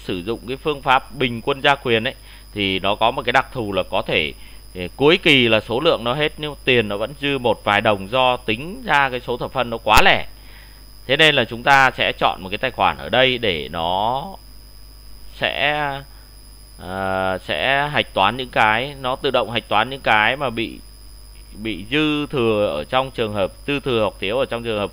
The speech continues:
số lượng bằng không mà tiền ra không. Hoặc là chúng ta có thể chọn tài khoản một năm tư. Thì, ờ, khi mà chúng ta hạch toán, ờ, vào, ờ,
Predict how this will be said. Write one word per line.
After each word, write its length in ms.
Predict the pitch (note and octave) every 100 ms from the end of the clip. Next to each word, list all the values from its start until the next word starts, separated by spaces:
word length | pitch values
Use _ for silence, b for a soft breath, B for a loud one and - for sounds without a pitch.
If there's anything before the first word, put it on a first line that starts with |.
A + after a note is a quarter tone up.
| -
số 100 | G#2+
lượng 220 | D3+ E2+
bằng 120 | F#2
không 200 | - A#2
mà 80 | A2
tiền 200 | - F2+
ra 100 | G#2
không. 240 | A#2 C3 A#2+ B B B B B B
Hoặc 280 | - C3 -
là 80 | B2+
chúng 180 | C3 C#3
ta 220 | D#3 D3+
có 80 | D#3
thể 180 | C#3+ F2
chọn 280 | B2+ F2
tài 100 | G2+
khoản 180 | F#2+ F2
một 140 | F#2 G2+
năm 100 | A#2+
tư. 300 | D3+ D3+ C#3+ B - -
Thì, 260 | A2+ A2+ A2+
ờ, 420 | A2 G#2+ G#2 G2+
khi 340 | - D#3+ D#3
mà 100 | C#3+
chúng 140 | A#2 A#2+
ta 180 | C#3+
hạch 180 | C3+ A#2
toán, 260 | G2+ G2 B2+
ờ, 1040 | D3 C3 A#2+ A2 G2+ F#2+ F#2 E2+ F2 B1 - - F2+
vào, 600 | A2+ G#2+ G#2 G2 F#2 F#2
ờ, 220 | F#2 F2